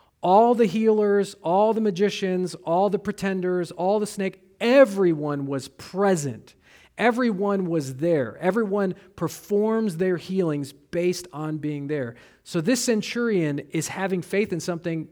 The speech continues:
he's never heard of. He's never seen. It is literally, as far as he's concerned, it is impossible to happen. And so, so he tells him in verse seven, "That is why I didn't even consider myself worthy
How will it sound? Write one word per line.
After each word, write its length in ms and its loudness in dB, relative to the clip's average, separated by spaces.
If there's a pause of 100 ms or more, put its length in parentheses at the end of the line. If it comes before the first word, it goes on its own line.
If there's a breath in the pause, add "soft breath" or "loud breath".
he's 300 -2
never 300 0
heard 220 -2
of. 160 -6 (380 soft breath)
He's 240 0
never 280 0
seen. 720 -6
It 140 0
is 180 2
literally, 520 4
as 120 -2
far 160 -4
as 100 -6
he's 140 -8
concerned, 420 -10
it 140 -2
is 160 -2
impossible 880 -8 (160)
to 100 -10
happen. 380 -14 (960 soft breath)
And 120 -2
so, 500 2 (400)
so 160 0
he 80 4
tells 260 2
him 100 0
in 80 -2
verse 200 -4
seven, 400 -6 (480)
"That 180 0
is 120 -2
why 200 -2
I 60 0
didn't 260 -4
even 260 -6
consider 400 -10
myself 540 -10
worthy 720 -6